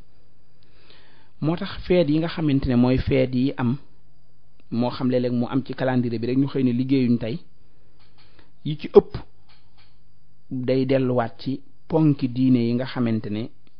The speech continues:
ña gëm loola dañ koo gëm. Benn mu dellu, mu dellu ci siif yi, wala mu dellu ci chrétien yi, al yahud wa nasara. Te sariya yooyu da caa bari yoo xam ne dañ koo soppi, soppi diine ya,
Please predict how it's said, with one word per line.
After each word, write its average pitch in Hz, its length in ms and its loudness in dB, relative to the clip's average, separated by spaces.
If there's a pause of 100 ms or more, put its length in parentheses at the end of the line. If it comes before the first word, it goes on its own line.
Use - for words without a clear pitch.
ña 123 200 6
gëm 131 240 6
loola 110 240 2
dañ 104 160 -4
koo 107 180 -4
gëm. 98 160 -6 (140)
Benn 120 200 2
mu 117 160 0
dellu, 120 280 0
mu 117 160 -2
dellu 123 240 0
ci - 120 -6
siif 135 320 2
yi, 143 100 2 (600)
wala 120 240 0
mu 117 120 4
dellu 113 320 0
ci 131 260 -2 (520)
chrétien 123 380 -2
yi, 101 240 -6 (200)
al 120 140 0
yahud 117 360 2
wa 113 120 0
nasara. 104 480 -2 (1500)
Te 156 100 -2
sariya 170 400 0
yooyu 131 420 4 (180)
da 123 100 -4
caa 127 180 -2
bari 123 220 0
yoo 120 140 2
xam 113 180 -4
ne 107 80 0
dañ 113 160 2
koo 120 160 0
soppi, - 400 0 (680)
soppi 135 400 -2
diine 117 360 2
ya, 104 100 -8